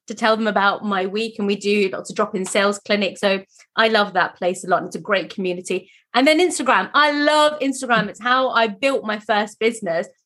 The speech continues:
is all on Instagram. And if you're nosy, you can have a look at the wedding business as well. So if you just look at the Well Heeled Coach, and that's healed as in the shoes, you'll be able to find me, give me a follow, send me a message as well. I'd love to chat with you.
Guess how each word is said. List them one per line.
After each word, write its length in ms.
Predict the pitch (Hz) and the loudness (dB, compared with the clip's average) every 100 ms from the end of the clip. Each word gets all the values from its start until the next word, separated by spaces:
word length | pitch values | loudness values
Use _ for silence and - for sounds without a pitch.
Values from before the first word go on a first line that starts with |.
| - | -2
is 120 | 233 | -2
all 340 | 233 262 247 | 2 4 4
on 200 | 226 220 196 | 4 2 2
Instagram. 640 | 226 214 208 190 165 180 - _ _ _ _ - - | -4 -4 -2 0 0 -2 -8 _ _ _ _ -18 -8
And 80 | 233 | -4
if 80 | 220 | 0
you're 120 | - | 2
nosy, 340 | 247 247 240 | 2 2 2
you 120 | 262 254 | -2 -2
can 100 | 220 | 0
have 160 | 214 | 0
a 20 | 220 | 0
look 200 | 226 - | -2 -2
at 60 | |
the 40 | 214 | 0
wedding 240 | 202 220 | 0 0
business 360 | 220 202 208 202 | -2 -2 -4 -8
as 120 | 190 | -2
well. 320 | 190 214 262 - - | 2 2 0 -14 -2
So 120 | 247 | 0
if 100 | 226 | 0
you 80 | 247 | 0
just 220 | 269 269 | -2 0
look 120 | 254 | -2
at 80 | 254 | -2
the 60 | 214 | 0
Well 300 | 247 254 262 | 2 2 0
Heeled 440 | 262 240 226 233 | -2 -2 -2 -4
Coach, 280 | - 240 277 | -4 -4 -2
and 100 | 240 | -2
that's 140 | 190 | -2
healed 340 | - 247 240 233 | -2 0 0 0
as 100 | - | -6
in 120 | 202 196 | -6 -6
the 80 | |
shoes, 420 | 208 - 240 277 285 - - | -6 -4 -2 -2 -8 -20 -12
you'll 100 | 226 | -4
be 80 | 214 | 0
able 160 | 214 208 | 0 0
to 100 | 208 | -2
find 320 | 220 226 233 | 2 2 4
me, 140 | 240 | 2
give 160 | 240 208 | 0 -4
me 80 | 214 | -4
a 40 | |
follow, 240 | 208 233 240 | -2 0 0
send 240 | 240 220 | -2 -2
me 120 | 208 | -2
a 40 | 202 | -2
message 680 | 220 254 269 - 262 254 - | 0 0 0 -2 -2 -2 -4
as 160 | 220 | -2
well. 140 | 226 226 | 2 2
I'd 180 | 202 | 0
love 220 | 214 226 226 | 0 -4 -4
to 80 | |
chat 260 | 208 233 220 | -6 -4 -2
with 160 | 214 202 | -4 -2
you. 160 | 226 | -4